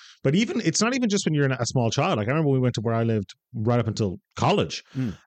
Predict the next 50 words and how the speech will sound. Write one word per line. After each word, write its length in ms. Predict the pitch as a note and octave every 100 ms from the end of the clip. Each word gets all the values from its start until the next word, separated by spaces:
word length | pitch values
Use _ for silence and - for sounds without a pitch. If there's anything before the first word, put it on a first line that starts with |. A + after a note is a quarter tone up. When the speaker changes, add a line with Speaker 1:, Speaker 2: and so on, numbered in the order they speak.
| -
Speaker 1:
and 440 | A2+ A2+ A2 G2
we 120 | A2+
had 80 | C3
a, 60 | A#2+ F#2+ A#2
there 80 |
was 100 | A#2
a 80 | A#2+
big 320 | - A#2 C#3
hill 340 | B2+ D#3 G3+ F#3
around 220 | B2 B2
the 80 | A#2
corner, 300 | C3 B2+ B2+
just 180 | A#2 C3+
like 100 | D3+
you 80 |
said, 300 | D3+ F#3 E3+ -
and 340 | A#2 G#2 G#2 G2
I've 180 | G2+ G2
been 140 | C#3
there 100 | D3+
recently, 340 | F3+ - A#2+
and 140 | A2 G#2+
it 120 | G#2+
is 160 | B2 G2
barely 540 | - A#2+ D3 D3 C#3+
a 120 | C#3
slope. 360 | B2 B2+ A#2 A#2 -
<laughs> 220 | E3 -
Speaker 2:
Yeah. 80 | C4
Speaker 1:
Like, 340 | F3+ G3+ G3 A#3
and 120 | G#3
I 60 |
was 100 | A3
like, 120 | F#3 D#3+
"Oh, 200 | F#3 D3
okay." 260 | - C#3 - - - _ _
Speaker 2:
Yeah. 300 | - D3 B2 - - - - - - - - - -
And 180 | E3 E3 - - -
Speaker 1:
I 80 | F3+
remember 220 | A#3 A3
Speaker 2:
I, 20 |
like 80 | F3
Speaker 1:
riding 280 | F#3+ A3 G#3
my 120 | G3
skateboard 540 | F3 - F#3 - F3+ C#3
down 200 | C#3+ C3
that 160 | C3
and 100 | B2
feeling 220 | D3+ D3
like 120 | C#3+